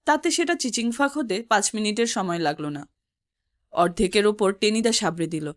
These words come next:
বাকিটা আমি আর হাবুল সেন ম্যানেজ করে নিল। বয়সে ছোট ক্যাবলাই বিশেষ জুত করতে পারল না,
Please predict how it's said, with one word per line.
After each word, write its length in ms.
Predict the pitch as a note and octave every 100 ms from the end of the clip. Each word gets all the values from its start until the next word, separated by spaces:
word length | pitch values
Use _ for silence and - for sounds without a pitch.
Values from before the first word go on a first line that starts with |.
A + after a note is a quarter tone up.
| _ _ _ _
বাকিটা 400 | C#4+ C#4+ E4+ F4+
আমি 240 | A#3+ G3 G3+
আর 100 | A3+
হাবুল 340 | A3 F3 F3+
সেন 240 | F#3 A3+ G#3+
ম্যানেজ 320 | E3 D#3+ -
করে 200 | F3 D#3+
নিল। 280 | D#3 D3+ D#3+ _ _ _ _ _ -
বয়সে 380 | G3+ F#3+ G#3 A#3+
ছোট 200 | C4+ C4+
ক্যাবলাই 480 | - F#3+ F3+ F#3+ G#3
বিশেষ 380 | G3+ G3 F#3 -
জুত 180 | E3+
করতে 280 | - E3 E3+
পারল 260 | D#3+ D3+ D3+
না, 220 | D3+ D#3+